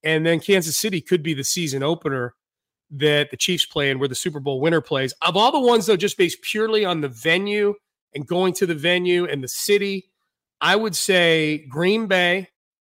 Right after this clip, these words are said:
Uh, I've been to Green Bay a couple of years ago. It's amazing. S-, and the colder, the better. If they play, they play in November. If you're rooting to go to Green Bay this year, root for, November's the sweet spot. December might be a little too cold, but November. And then I would say Kansas City's amazing.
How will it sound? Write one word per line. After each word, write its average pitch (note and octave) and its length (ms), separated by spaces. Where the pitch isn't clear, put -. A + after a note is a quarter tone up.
Uh, D3+ 320
I've D3 120
been F3 140
to F3+ 40
Green F3 300
Bay E3+ 280
a E3 40
couple D#3+ 280
of D3+ 60
years D3+ 220
ago. D#3 260
It's D3 160
amazing. C#3+ 680
S-, - 300
and E3 120
the D#3 60
colder, A#3+ 360
the A#3 80
better. E3 480
If D#3 100
they F3+ 140
play, F#3+ 240
they G#3 120
play A3+ 260
in G#3 120
November. F3+ 460
If D#3 100
you're A3 140
rooting A3+ 280
to G3+ 60
go G3 120
to G3 60
Green G3+ 220
Bay G3 140
this G#3 180
year, G#3 80
root F#3 180
for, F#3+ 240
November's F3 540
the D3+ 80
sweet D#3 320
spot. A2+ 260
December G3 360
might C#3+ 160
be C3 60
a B2+ 40
little A#2+ 160
too C3+ 160
cold, A2+ 260
but D#3 180
November. E3+ 500
And D#3 140
then F3+ 120
I G3+ 80
would G3 100
say F3+ 120
Kansas F3 380
City's D3 280
amazing. A#2 460